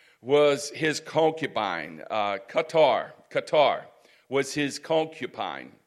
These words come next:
Keturah, I'm sorry, Keturah was his concubine. Praise God.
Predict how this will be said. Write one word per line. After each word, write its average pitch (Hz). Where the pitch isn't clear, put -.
Keturah, 131
I'm 123
sorry, 98
Keturah 135
was 131
his 139
concubine. 117
Praise 135
God. 110